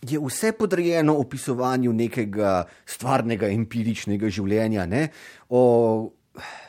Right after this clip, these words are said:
transcendenci se zdi, da skoraj, eh,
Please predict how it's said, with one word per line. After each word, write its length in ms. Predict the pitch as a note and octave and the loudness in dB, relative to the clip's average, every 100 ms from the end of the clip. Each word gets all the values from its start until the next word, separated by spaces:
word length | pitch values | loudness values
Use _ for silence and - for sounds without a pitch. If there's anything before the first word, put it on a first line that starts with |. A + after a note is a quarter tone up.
| - - | -20 -2
transcendenci 920 | C#3 C#3 - C3 A2+ C3+ D#3 C#3+ C#3 | 0 2 0 -2 2 2 2 0 -4
se 180 | C3 B2+ | -2 -2
zdi, 160 | A2+ | -2
da 120 | C3 A2+ | 0 -2
skoraj, 460 | - C3 B2+ A2+ G#2+ | 0 0 2 2 2
eh, 220 | G2+ G2 | 2 0